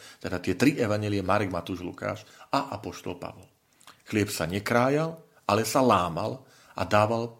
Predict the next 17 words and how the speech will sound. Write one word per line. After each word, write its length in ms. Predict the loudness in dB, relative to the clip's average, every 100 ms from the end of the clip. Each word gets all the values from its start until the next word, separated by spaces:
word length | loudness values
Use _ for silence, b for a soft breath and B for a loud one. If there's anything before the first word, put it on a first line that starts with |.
| -2
podľa 320 | -2 0 -2
množstva 400 | -4 -6 -6 -6
prítomných. 640 | -6 -12 -12 -16 -18 -20 _ _ _ B B B B B 2
Lámanie 800 | 6 6 6 2 2 -2 -4 -8
v 120 | -4
prípade 400 | 0 2 2 2
Ježiša 480 | 2 0 -2 -6 -6
Krista 400 | -6 -6 -4 -4
odkazuje 640 | -4 -4 -4 -2 -4 -4 B B B B
na 160 | -2
jeho 160 | 0 0 0
obetovanie 800 | -2 -2 -6 -8 -8 -8 -10 -16
sa, 240 | -16 -18 -12 -6
jeho 160 | -6
smrť 300 | -6 -8 -8
na 120 | -10 -14
kríži. 400 | -14 -16 -20